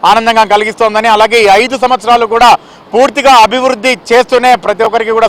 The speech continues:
సంక్షేమాన్ని అందించేందుకు ప్రయత్నిస్తామని చెప్పేసి ముఖ్యమంత్రి చంద్రబాబు నాయుడు చెప్పారు. కెమెరామెన్ రామ్మోహన్తో హరికిషన్,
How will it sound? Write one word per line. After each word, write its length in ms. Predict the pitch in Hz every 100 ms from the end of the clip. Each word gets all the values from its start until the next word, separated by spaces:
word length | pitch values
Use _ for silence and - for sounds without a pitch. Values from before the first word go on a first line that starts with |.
| 214
సంక్షేమాన్ని 520 | 220 254 247 247 240
అందించేందుకు 560 | 220 233 202 226 220 214 151 - -
ప్రయత్నిస్తామని 640 | 208 220 208 190 208 196 190
చెప్పేసి 360 | 175 190 196 180
ముఖ్యమంత్రి 360 | 180 185 147 175
చంద్రబాబు 320 | 175 180 170
నాయుడు 180 | 160 135
చెప్పారు. 300 | 120 123 117 - - - - - 170
కెమెరామెన్ 420 | 190 196 190 - _ - - 175
రామ్మోహన్తో 500 | 226 247 247 254 320 - - - - - 180
హరికిషన్, 460 | 208 214 240 220